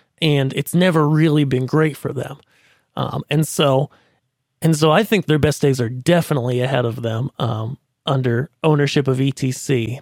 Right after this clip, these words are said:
because not only is E T C an amazing place to work from everything I hear from everybody I talk to, um, but, you know, they're serious about making good products. And E T C's already, you know, they've set the precedent that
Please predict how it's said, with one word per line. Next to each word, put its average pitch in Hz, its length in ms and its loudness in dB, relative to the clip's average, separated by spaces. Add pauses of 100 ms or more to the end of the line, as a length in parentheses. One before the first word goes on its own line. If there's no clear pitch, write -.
because 131 380 -2
not 170 160 4
only 170 180 2
is 143 100 -2
E 156 120 0
T 143 120 -2
C 147 200 0
an 131 80 2
amazing 143 580 2
place 139 300 0
to 143 100 0
work 139 240 2
from 135 160 -2
everything 127 420 -2
I 120 120 -2
hear 127 260 -2
from 131 220 -4
everybody 127 400 -2
I 127 40 -4
talk 123 300 -4
to, 131 220 -6 (480)
um, 120 360 -4 (380)
but, 143 480 0 (440)
you 160 100 2
know, 143 100 2
they're 143 140 0
serious 220 560 -2
about 135 240 -2
making 135 300 -4
good 127 180 -4
products. 135 640 -4
And 139 140 -2
E 170 80 2
T 175 200 -2
C's 175 240 0
already, 165 520 0 (400)
you 165 140 2
know, 143 100 2
they've 165 220 2
set - 300 -2
the 156 80 0
precedent 139 560 0
that 131 260 -2